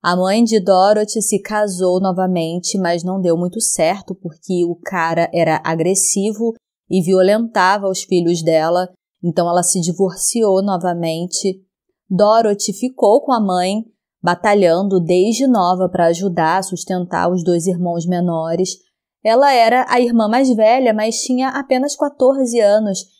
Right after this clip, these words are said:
e trabalhava como garçonete em uma lanchonete e depois também em um mercadinho de laticínios,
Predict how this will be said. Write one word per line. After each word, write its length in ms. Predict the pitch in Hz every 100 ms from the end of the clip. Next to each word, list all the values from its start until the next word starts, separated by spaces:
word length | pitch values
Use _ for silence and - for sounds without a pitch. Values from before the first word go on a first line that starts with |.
| _ _
e 80 | 196
trabalhava 680 | 220 214 226 247 220 240 233
como 300 | 233 220 208
garçonete 1040 | 190 208 - 262 247 220 185 180 - 180 185
em 180 | 180 180
uma 220 | 185 185
lanchonete 1000 | 180 185 185 226 208 175 185 - 226 226 _ _ _
e 80 | 220
depois 380 | 214 254 226 220
também 480 | 254 240 208 202 214
em 200 | 214 208
um 240 | 214 214
mercadinho 680 | 214 220 - 262 208 220 226
de 140 | 196
laticínios, 920 | 202 185 185 196 - 196 160 160 160